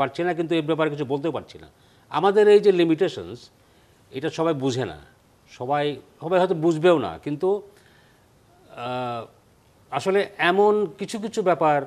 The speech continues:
বিভিন্ন দিক থেকে আসে যে আমরা আসলে সত্য কথা যে মানুষের প্রত্যাশার, আহ, পূরণের, আহ, প্রত্যাশা পূরণ করতে পারছি না, এবং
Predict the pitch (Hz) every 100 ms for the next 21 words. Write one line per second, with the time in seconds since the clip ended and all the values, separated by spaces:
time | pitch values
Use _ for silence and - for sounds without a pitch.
0 | - _ _ _ _ _ _ _ 120 165
1 | 214 208 170 165 151 143 123 - 117 110
2 | 123 127 139 156 156 151 _ 120 - 135
3 | 127 120 120 - 139 - 131 - 131 147
4 | _ _ _ _ _ _ 101 117 113 131
5 | 120 - 123 135 123 113 - 107 104 101
6 | 120 113 113 104 - _ _ _ _ 98
7 | 120 107 127 135 131 123 120 123 - 147
8 | 170 190 _ _ _ _ 120